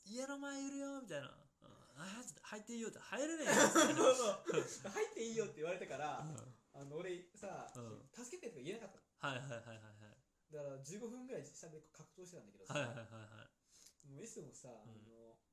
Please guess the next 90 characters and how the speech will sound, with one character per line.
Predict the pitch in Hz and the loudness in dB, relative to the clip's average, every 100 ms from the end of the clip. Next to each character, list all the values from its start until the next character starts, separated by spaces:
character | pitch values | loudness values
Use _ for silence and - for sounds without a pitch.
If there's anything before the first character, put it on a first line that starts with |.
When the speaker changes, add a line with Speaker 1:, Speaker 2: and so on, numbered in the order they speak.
| _ _ | _ _
Speaker 2:
餌 | - 196 285 | -10 -8 -8
と | 165 | -12
か、 | - - - | -14 -18 -10
Speaker 1:
う | 131 | -6
ん。 | 120 107 107 _ | -6 -8 -12 _
Speaker 2:
餌 | 175 285 | -8 -6
じ | |
ゃ | 175 | -6
な | |
い | 180 | -8
ん | |
だ | 143 | -10
け | 117 | -14
ど、 | 110 | -16
Speaker 1:
う | |
ん。 | 120 | -10
Speaker 2:
木 | 123 | -8
の | 123 | -8
枝 | - | -10
と | 107 | -14
か | 101 | -18
で | - | -20
こ | - 117 - - | -12 -14 -14 -10
う、 | |
Speaker 1:
う | 131 | -8
ん。 | 113 107 - _ - - | -8 -10 -18 _ -20 -10
Speaker 2:
お | 170 | -6
び | 226 | -4
き | 233 | -6
寄 | |
せ | 208 | -8
て | 117 | -12
向 | 120 | -14
こ | 127 127 | -12 -12
う | |
に。 | - | -10
Speaker 1:
は | 131 120 | -8 -8
い | |
は | |
い | 107 | -8
は | |
い | 107 | -12
は | |
い | 107 104 104 104 | -14 -16 -16 -18
は | 110 | -20
い。 | 120 _ | -20 _
Speaker 2:
で、 | - - | -20 -14
行 | 262 | -14
っ | 262 _ | -14 _
て | - 294 | -8 -4
る | 294 | -2
間 | 294 285 | -4 -6
に | 277 | -8
走 | 247 240 - | -2 -2 0
っ | |
て | 160 | -4
い | |
く | 131 | -8
み | 117 | -18
た | |
い | - | -6
な。 | 135 | -2
Speaker 1:
は | 120 | -2
い | |
は | |
い | 131 139 110 | -4 -8 -8
は | 113 | -10
い | 107 113 | -12 -16
は | |
い。 | 110 - | -16 -8
そ | - 147 | -6 -4
ん | |
な | 208 | -2
う | 202 | -2
ま | 220 | -2
く | 269 | -4
い | 135 | -6
く | - | -6
の？ | - | -10
Speaker 2:
<laughs> | - - - 202 240 | -10 -10 -2 2 4
い | 208 | 4
か | 175 | 4
な | 214 214 | 4 6
い。 | 226 220 | 6 4
Speaker 1:
い | 220 | 2
か | 285 | 2
な | 359 | 2
い | |
よ | 127 | -2
ね。 | 110 110 | -6 -10